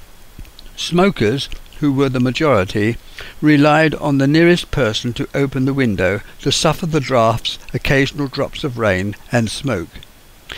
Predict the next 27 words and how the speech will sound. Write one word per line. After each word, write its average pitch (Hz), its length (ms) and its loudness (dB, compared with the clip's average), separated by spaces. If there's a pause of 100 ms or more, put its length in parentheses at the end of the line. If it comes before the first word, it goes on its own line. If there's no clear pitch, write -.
(320)
The 131 180 4
interior 147 580 2
sprung 135 540 0
seats - 500 -2 (240)
bounced 139 480 0
the 147 120 2
occupants 113 640 -4
to 135 140 -4
the 110 120 -4
tune 127 400 -2
of 120 100 -4
the 135 80 -4
joints 123 420 -4
in 127 120 0
the 127 100 -2
rail 104 400 0 (300)
as 123 140 0
the 131 120 -6
train 131 400 0
swayed 131 480 2
and 131 160 2
lurched 120 380 0
along 117 300 -2
the 113 80 -4
track. - 520 0 (720)
The 143 80 0
seated, 135 640 0